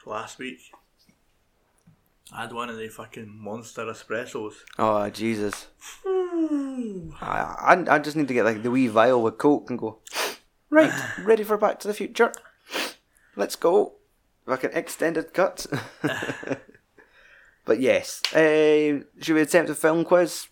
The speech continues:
Speaker 2: before we
Speaker 1: Ah, yeah, let's,
Speaker 2: let's soldier
Speaker 1: let's
Speaker 2: on?
Speaker 1: go. Let's get rid of these ones for last week.
Speaker 2: Right, aye, I'm going for,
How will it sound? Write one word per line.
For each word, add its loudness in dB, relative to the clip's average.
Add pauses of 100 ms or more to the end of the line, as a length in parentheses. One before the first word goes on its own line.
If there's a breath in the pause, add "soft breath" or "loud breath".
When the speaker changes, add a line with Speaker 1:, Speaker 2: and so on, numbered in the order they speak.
(300)
Speaker 2:
before 0
we -2
Speaker 1:
Ah, -2
yeah, -4
let's, -14
Speaker 2:
let's -10
soldier 2
Speaker 1:
let's 6
Speaker 2:
on? 6
Speaker 1:
go. -12
Let's -12
get -16
rid -8
of -14
these -16
ones -16
for -12
last -10
week. -14 (760)
Speaker 2:
Right, -16 (100)
aye, -12
I'm -20
going -18
for, -18